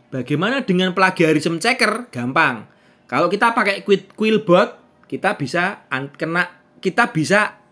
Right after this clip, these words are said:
lolos anti plagiarism checker. Ya. Kita kun-, kita masuk di postingan, judulnya kita copy, kita paste di sini.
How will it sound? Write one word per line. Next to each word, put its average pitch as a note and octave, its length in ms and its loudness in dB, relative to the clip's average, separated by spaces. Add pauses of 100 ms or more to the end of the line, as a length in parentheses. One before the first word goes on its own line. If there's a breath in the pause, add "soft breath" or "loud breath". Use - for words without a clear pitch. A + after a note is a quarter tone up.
(460)
lolos G3+ 560 6
anti E3 400 -4
plagiarism C#3+ 960 -4 (160)
checker. B2 320 -12 (1300)
Ya. A#2+ 320 -8 (960 soft breath)
Kita A#2 160 -6
kun-, B2 320 -8 (240)
kita E3 320 -2
masuk D3 400 -6
di C#3 80 -10
postingan, D3 400 -6
judulnya D3 400 -4
kita F3 320 -6
copy, F#3 560 -6
kita D3+ 320 -2
paste D3 320 -4
di D3+ 160 -8
sini. G2+ 400 -14